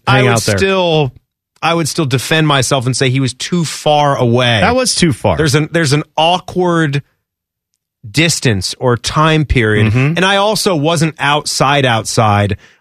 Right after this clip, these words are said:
Speaker 1: I was in, like, the little
Speaker 2: There's two
Speaker 1: secondary door.
Speaker 2: doors. There's
Speaker 1: Yeah.
Speaker 2: two doors.
Speaker 1: Yeah. I was
Speaker 2: Double
Speaker 1: just gonna open up the, the second door and then just walk in and, and strip off the, the warm-up. Three layers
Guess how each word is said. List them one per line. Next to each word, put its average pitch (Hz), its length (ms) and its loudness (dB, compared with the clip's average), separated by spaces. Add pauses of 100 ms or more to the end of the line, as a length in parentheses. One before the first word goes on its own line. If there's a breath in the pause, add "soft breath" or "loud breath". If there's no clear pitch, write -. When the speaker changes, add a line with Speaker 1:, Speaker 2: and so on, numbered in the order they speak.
Speaker 1:
I 156 140 2
was 151 200 2
in, 147 160 2
like, 135 240 0
the 127 100 0
little 127 500 0 (520)
Speaker 2:
There's 170 160 2
two 156 80 2
Speaker 1:
secondary 135 280 2
door. - 240 2
Speaker 2:
doors. 147 260 0
There's 123 180 0
Speaker 1:
Yeah. 143 120 2
Speaker 2:
two 170 140 2
doors. 101 640 -2
Speaker 1:
Yeah. 90 300 -2 (160)
I 143 160 2
was 143 140 2
Speaker 2:
Double - 40 0
Speaker 1:
just 156 200 -2
gonna 151 240 0
open 139 320 0
up 135 180 0
the, 113 300 0
the 117 100 -4
second 131 400 0
door 117 240 2
and 117 80 2
then 117 100 2
just - 160 -4
walk 113 380 0
in 107 300 0
and, 95 180 -4 (520)
and 101 220 0
strip - 320 0
off 110 260 2
the, 101 180 0
the 110 120 -2
warm-up. 104 480 0 (140)
Three 226 400 0
layers 175 580 -2